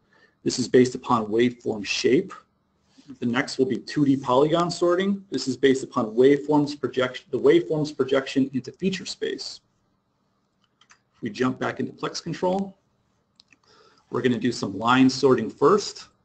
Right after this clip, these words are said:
I'm gonna sort on channel seven. Let's make these windows a little bit larger so we can see. Remember, line sorting only applies in waveform space, so I wanna make this window as large as possible. Likewise, I wanna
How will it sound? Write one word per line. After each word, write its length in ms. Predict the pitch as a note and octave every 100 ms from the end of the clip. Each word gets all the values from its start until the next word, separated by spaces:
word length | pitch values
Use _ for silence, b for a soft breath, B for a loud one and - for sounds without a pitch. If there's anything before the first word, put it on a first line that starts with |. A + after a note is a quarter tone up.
| _ -
I'm 80 | A#2+
gonna 140 | A2+
sort 400 | B2+ - B2+ B2+ B2
on 220 | A#2 G#2
channel 360 | - A#2+ A#2
seven. 600 | A2+ - B2 B2+ E3+ F#3 _ _ _ _ _ _ _ _ _ _ _ _ _ _ _ _ _ _
Let's 140 | -
make 240 | B2+ A#2 A#2
these 180 | A#2+ G#2+
windows 280 | A2+ A2
a 20 | G#2+
little 140 | A2+
bit 120 | -
larger 320 | A2+ A2 A2
so 160 | A2 B2
we 100 | A2+
can 140 | -
see. 420 | - - C#3 F#3 - b b b b b _ _ -
Remember, 360 | B2 D3 D#3+
line 300 | B2+ C3 C#3+
sorting 440 | C#3+ D3+ C#3 B2+ B2+
only 300 | C#3+ D#3+ D#3+
applies 420 | C#3+ - C3+ C#3
in 100 | B2+
waveform 480 | A2 A#2 C3+ D#3+ E3
space, 480 | - F3 F#3+ G3 -
so 160 | - C3+
I 40 |
wanna 160 | A#2+ A2
make 320 | A2 A#2 -
this 220 | B2+ A#2+
window 300 | B2 A#2+ A#2
as 100 | G#2+
large 200 | A2 A2
as 80 | G#2+
possible. 680 | - - - D#3+ F3+ F3+ - _ _ _ _ -
Likewise, 500 | C3 C#3+ C#3+ C#3 C3
I 60 |
wanna 260 | C3 C3